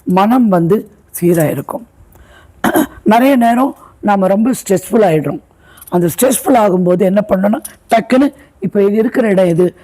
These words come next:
அப்படின்னு பார்த்துக்கிட்டு இந்த நேரம், இந்த நொடிக்கு, இந்த வினாடிக்கு திரும்பி வந்து விடுங்க. வந்து விட்டு நல்லா மூச்சை இழுத்து மூட்டை விட்டு "all is well", "எல்லாம் என் உயரிய நன்மைக்கே", அதை மாத்திரம் ஒரு அஞ்சு தடவை சொல்லுங்க.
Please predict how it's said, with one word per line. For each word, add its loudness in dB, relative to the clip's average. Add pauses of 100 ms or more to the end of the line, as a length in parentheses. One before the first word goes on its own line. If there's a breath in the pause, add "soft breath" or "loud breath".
(140 soft breath)
அப்படின்னு 0
பார்த்துக்கிட்டு -2 (240 loud breath)
இந்த 2
நேரம், 2 (240 loud breath)
இந்த 0
நொடிக்கு, 0 (220 loud breath)
இந்த 0
வினாடிக்கு 0
திரும்பி -2
வந்து -4
விடுங்க. -8 (460 loud breath)
வந்து 4
விட்டு -2 (260 soft breath)
நல்லா 0 (180 loud breath)
மூச்சை -2
இழுத்து -2
மூட்டை -2
விட்டு -2 (360 soft breath)
"all 2
is 0
well", 0 (500 soft breath)
"எல்லாம் 2
என் 0
உயரிய 2
நன்மைக்கே", -2 (340 soft breath)
அதை 2
மாத்திரம் 2
ஒரு 2
அஞ்சு 0
தடவை 0
சொல்லுங்க. -2